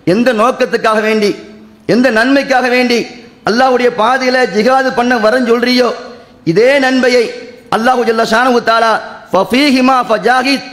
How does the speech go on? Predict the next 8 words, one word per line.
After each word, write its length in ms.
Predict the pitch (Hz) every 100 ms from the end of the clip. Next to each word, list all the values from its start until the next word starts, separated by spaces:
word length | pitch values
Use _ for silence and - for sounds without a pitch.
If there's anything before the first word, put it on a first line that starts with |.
| - -
நீ 160 | 208 214
வீட்டுக்கு 460 | 262 - 262 247
சென்று 580 | 254 247 240 233 - -
உன் 240 | - 214 196
தாய் 400 | 196 254 285 -
தந்தை 300 | 254 254 247
நீ 160 | 240
கவனி, 460 | - 226 277 302 269